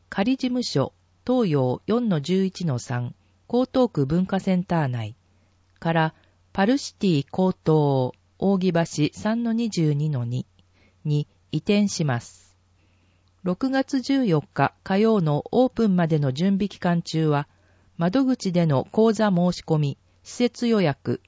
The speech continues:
施設使用料の支払い、器具利用券、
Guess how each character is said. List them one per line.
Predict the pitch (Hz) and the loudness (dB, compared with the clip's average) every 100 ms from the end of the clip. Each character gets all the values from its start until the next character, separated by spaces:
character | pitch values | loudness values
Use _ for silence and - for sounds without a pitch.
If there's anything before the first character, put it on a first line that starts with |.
| _ _ _ | _ _ _
施 | - - | -16 -4
設 | 277 - | -4 -4
使 | - - 202 | -6 0 4
用 | 240 233 | 4 4
料 | 175 147 | 4 4
の | 135 | 2
支 | 123 151 | -2 -4
払 | 139 160 147 135 | -2 0 2 0
い、 | 127 - _ _ _ | -4 -12 _ _ _
器 | - 196 | -4 0
具 | 247 | 0
利 | 262 254 | 0 0
用 | 254 233 | 2 0
券、 | - 139 127 117 | 0 -2 -2 -6